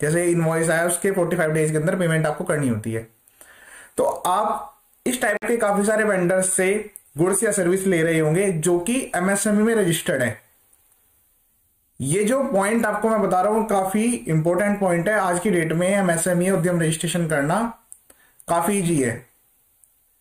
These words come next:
तो उद्यम registration जो है वो आपको online मिल जाता है, उसमें आधार कार्ड base वो registration है और उसमें कोई fees भी applied नहीं होती है। तो more or less जितने भी vendors हैं या small units हैं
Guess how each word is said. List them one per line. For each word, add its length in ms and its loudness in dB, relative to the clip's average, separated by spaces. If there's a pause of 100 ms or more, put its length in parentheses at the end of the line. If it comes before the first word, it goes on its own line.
(460)
तो 80 0
उद्यम 540 0
registration 560 0
जो 120 2
है 260 2
वो 200 2
आपको 640 0 (420)
online 360 0
मिल 200 2
जाता 280 0
है, 220 0 (800)
उसमें 560 -2 (180)
आधार 260 0
कार्ड 220 0
base 220 0
वो 80 2
registration 560 0
है 160 0
और 140 -2
उसमें 220 0
कोई 200 2
fees 300 0
भी 80 0
applied 340 0
नहीं 200 0
होती 220 -2
है। 140 0
तो 140 0
more 400 2
or 160 0
less 300 0 (320)
जितने 280 0
भी 140 0
vendors 500 0
हैं 280 2
या 160 2
small 320 0
units 360 0
हैं 280 0